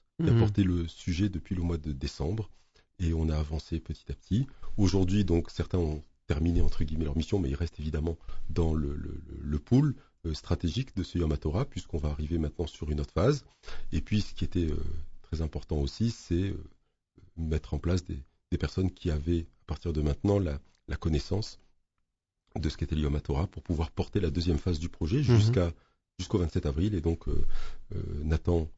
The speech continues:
Speaker 1: qui était sur tout le premier, donc, euh, nous rejoint. Il y a vous, <laughs> mon cher Yossi, qui, euh, euh, é-, étiez là, euh, en deux mille vingt-deux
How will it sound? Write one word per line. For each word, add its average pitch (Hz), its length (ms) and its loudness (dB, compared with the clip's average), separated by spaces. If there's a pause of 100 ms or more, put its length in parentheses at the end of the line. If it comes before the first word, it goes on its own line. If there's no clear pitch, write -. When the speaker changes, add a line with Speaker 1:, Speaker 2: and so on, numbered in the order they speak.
(160)
Speaker 1:
qui 76 200 -6
était 78 160 -2
sur - 240 -10
tout - 120 -2
le 85 40 -2
premier, 82 360 0
donc, - 300 -6
euh, - 40 -8 (140)
nous 78 100 0
rejoint. 80 420 0 (380)
Il 76 60 -2
y 78 40 2
a 78 40 4
vous, 90 280 0 (140)
<laughs> - 120 -8
mon 110 100 0
cher 92 200 2
Yossi, 85 440 2 (340)
qui, 80 320 0
euh, 69 200 0 (360)
euh, 82 300 -4 (100)
é-, 87 240 -2
étiez 85 280 2
là, 82 340 4
euh, 80 400 -4
en 92 120 4
deux 92 120 6
mille 87 120 8
vingt-deux 85 500 4